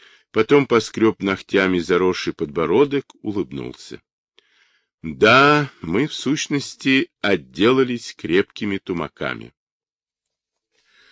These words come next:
Он привык последние годы не слишком доверять своему жребию,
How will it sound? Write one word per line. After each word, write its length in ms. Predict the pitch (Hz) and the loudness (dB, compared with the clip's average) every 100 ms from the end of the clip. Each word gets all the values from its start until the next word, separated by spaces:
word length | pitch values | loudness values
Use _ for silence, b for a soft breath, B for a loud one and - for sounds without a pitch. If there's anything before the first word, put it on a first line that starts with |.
| b b b | b b b
Он 220 | 123 160 | 6 6
привык 380 | 151 165 165 180 | 6 6 6 6
последние 640 | - 147 - 156 127 131 117 | 4 2 4 4 4 2 4
годы 300 | 156 156 143 | 4 6 4
не 120 | 135 | 2
слишком 560 | - 156 - - 143 | 0 -2 -2 -2 -2
доверять 480 | 127 131 139 170 139 | 0 0 2 2 0
своему 440 | - 85 82 85 80 | -4 -2 -2 -2 -4
жребию, 580 | 85 92 67 67 64 | -2 0 -2 -6 -12